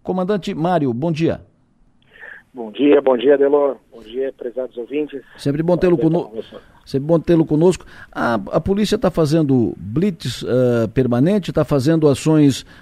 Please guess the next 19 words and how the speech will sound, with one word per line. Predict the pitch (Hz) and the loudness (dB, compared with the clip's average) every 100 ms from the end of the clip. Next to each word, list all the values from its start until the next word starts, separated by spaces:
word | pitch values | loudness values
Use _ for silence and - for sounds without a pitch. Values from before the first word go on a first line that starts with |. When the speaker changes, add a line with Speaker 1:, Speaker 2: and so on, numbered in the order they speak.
| - | -6
Speaker 1:
eh, | 120 127 127 113 | 0 2 2 2
permanentes | 151 143 139 165 165 - - - | 0 2 2 2 0 -8 -20 -4
em | 170 185 | -2 2
determinados | 165 156 151 151 135 | 2 2 2 2 2
locais, | 135 - 185 196 151 | 0 2 2 2 2
ou | 151 | 0
seja, | 131 151 127 | 0 2 2
vamos | 120 156 151 135 - | 2 2 2 0 -4
hoje | - 156 143 | 2 4 4
agir | 139 147 | 4 4
em | 143 | 2
Cocal, | 131 - 185 175 | 0 2 2 4
amanhã | 147 147 151 | 2 2 2
em | |
Siderópolis, | - 123 123 165 170 147 | 0 0 2 2 2 0
amanhã | 135 135 156 | 0 2 4
em, | 151 147 135 | 4 2 0
em | |
Criciúma. | 131 131 - 175 208 202 | 0 -2 -2 2 4 2